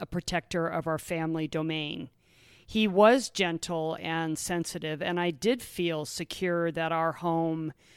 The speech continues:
despite it being disrespected in this way, will always have the longevity of harmony, happiness, peace, and kindness. And for me, this protector's intuitive quality to come by under such circumstances,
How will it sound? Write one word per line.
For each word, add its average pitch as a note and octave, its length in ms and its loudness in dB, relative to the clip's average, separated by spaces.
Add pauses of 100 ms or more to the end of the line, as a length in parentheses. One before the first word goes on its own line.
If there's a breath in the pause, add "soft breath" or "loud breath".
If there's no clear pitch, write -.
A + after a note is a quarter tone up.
(260 soft breath)
despite G3+ 520 6
it A3+ 140 4
being G#3 240 0
disrespected G3 720 -2
in G#3 140 0
this G#3 240 -4
way, G#3 260 4
will G3+ 300 4
always G3 840 4 (360 soft breath)
have F3+ 420 4
the F3+ 80 2
longevity F3 760 0
of D3+ 80 -2
harmony, G#3+ 760 2
happiness, F#3 560 0
peace, - 380 -4
and E3+ 140 -4
kindness. - 640 -6 (200)
And G3+ 280 -2
for F#3+ 200 -4
me, G3+ 680 0 (440 soft breath)
this G#3+ 320 2
protector's A3+ 920 0
intuitive G3+ 840 -2
quality G3+ 680 0
to F#3+ 80 -2
come G3 300 -4
by G3 300 2
under F3+ 280 -4
such - 300 -4
circumstances, A3 1200 -4